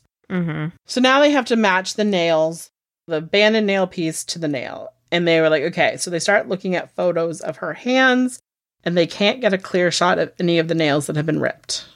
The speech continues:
Speaker 2: which I was like, "Bad crime scene photographer."
Speaker 1: Mm-hmm.
Speaker 2: So they have to do something they don't wanna do,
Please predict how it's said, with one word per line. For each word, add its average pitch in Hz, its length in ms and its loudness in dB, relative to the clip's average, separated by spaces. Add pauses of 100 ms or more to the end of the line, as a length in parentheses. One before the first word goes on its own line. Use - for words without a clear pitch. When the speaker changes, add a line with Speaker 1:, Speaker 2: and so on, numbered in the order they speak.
(220)
Speaker 2:
which - 280 -6
I 151 60 -4
was 156 180 -4
like, 151 280 -2
"Bad 170 380 2
crime 147 320 0
scene 135 540 -6
photographer." - 520 -6 (640)
Speaker 1:
Mm-hmm. 180 260 -2
Speaker 2:
So 208 400 4
they 214 100 6
have 247 200 0
to 233 100 0
do 208 120 4
something 180 260 4
they 151 80 2
don't - 180 -4
wanna - 160 -8
do, 53 200 -12